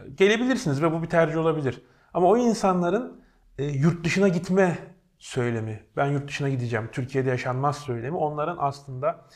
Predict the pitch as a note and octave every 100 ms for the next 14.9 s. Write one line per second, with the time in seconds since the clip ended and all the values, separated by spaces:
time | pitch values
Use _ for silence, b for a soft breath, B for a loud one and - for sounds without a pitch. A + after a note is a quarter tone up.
0 | b b b b b _ - - - C#3+
1 | C#3 - - - C3+ C3 C3 C#3+ C3 -
2 | C3+ E3+ D3+ C3 A#2 D3 E3 D3 - C#3
3 | C3 - D3+ F3+ - _ _ - C3+ -
4 | D#3 D#3 C3+ B2 - - _ _ _ B2
5 | A2+ G#2+ G2+ G2+ F#2 F#2 F2+ - _ -
6 | G2+ A#2+ A2+ A2 C#3+ C3+ A#2+ B2+ - F#2+
7 | F#2 - C#3+ D#3 D#3+ E3+ F#3 F3+ E3+ D3+
8 | D3 F3 - B B B - C3+ C#3 D3
9 | D#3 E3 A#2+ A#2 - A#2 C3 C3 C#3 C#3
10 | B2+ B2+ C3 C#3 C#3 C3+ A#2+ A2+ A2 -
11 | - E3 D#3+ - C3 B2+ A#2 - C#3+ -
12 | - B2 C3 C#3+ B2 A#2 G#2 b b b
13 | b b _ - - - - - A#2+ A2+
14 | C3+ C3+ A2+ G#2+ G#2 G2+ G2 G2 G2